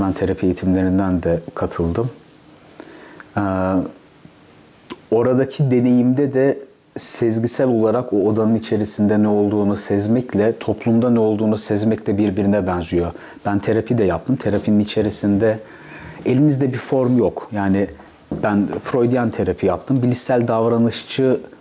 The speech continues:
modeldeki gibi tam bir form ve bundan sonra ne yapacağınızı size söyleyen bir kullanma kılavuzu gibi gitmiyorsunuz. Bilişselciler de tabii o kadar yapmıyor. Davranışçı daha serttir bu konuda. Tam öyle çalışan da yok.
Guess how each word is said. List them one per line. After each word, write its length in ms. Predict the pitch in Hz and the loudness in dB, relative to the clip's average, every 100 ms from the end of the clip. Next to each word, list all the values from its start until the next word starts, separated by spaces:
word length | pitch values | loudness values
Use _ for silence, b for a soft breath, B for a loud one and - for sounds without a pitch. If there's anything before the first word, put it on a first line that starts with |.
| - | -2
modeldeki 640 | 110 110 117 110 113 - | 0 2 2 2 0 -2
gibi 260 | - 107 107 | -2 0 0
tam 260 | 120 113 110 | 0 2 2
bir 60 | |
form 400 | - 113 110 107 | 2 2 2 2
ve 160 | 107 107 | 0 2
bundan 280 | 113 117 113 | 2 2 0
sonra 260 | - 110 | -2 0
ne 140 | 104 123 | 2 2
yapacağınızı 720 | 139 - 104 107 104 104 107 | 0 -2 0 0 0 0 -2
size 180 | - 107 | -2 0
söyleyen 520 | - 104 110 110 104 | 2 2 2 2 2
bir 200 | 107 107 B B - | 0 -2 B B -6
kullanma 480 | - 110 113 117 117 | -2 0 2 2 0
kılavuzu 720 | 113 107 107 107 117 117 117 | 0 0 0 0 0 0 0
gibi 220 | - 101 123 | -2 0 0
gitmiyorsunuz. 460 | 120 95 98 92 | -2 -4 -2 -2
Bilişselciler 600 | 101 - 107 101 107 90 | -2 -2 -2 0 0 -2
de 40 | 82 | -6
tabii 180 | 87 | -4
o 80 | 90 | -4
kadar 240 | - 92 92 | -2 0 0
yapmıyor. 360 | 92 92 90 | 0 -2 0
Davranışçı 640 | 101 101 101 98 - 98 | 0 0 0 0 -2 -2
daha 260 | 87 90 85 B B B | -2 -2 -4 B B B
serttir 460 | - 98 90 92 82 | -6 -6 -4 -4 -4
bu 60 | |
konuda. 360 | 82 87 82 87 | -2 -2 -2 -2
Tam 220 | - 104 | 0 2
öyle 200 | 95 87 | 2 0
çalışan 520 | - 90 87 87 85 | -2 -6 -4 -4 -2
da 60 | 80 | 0
yok. 280 | 107 160 | 0 -2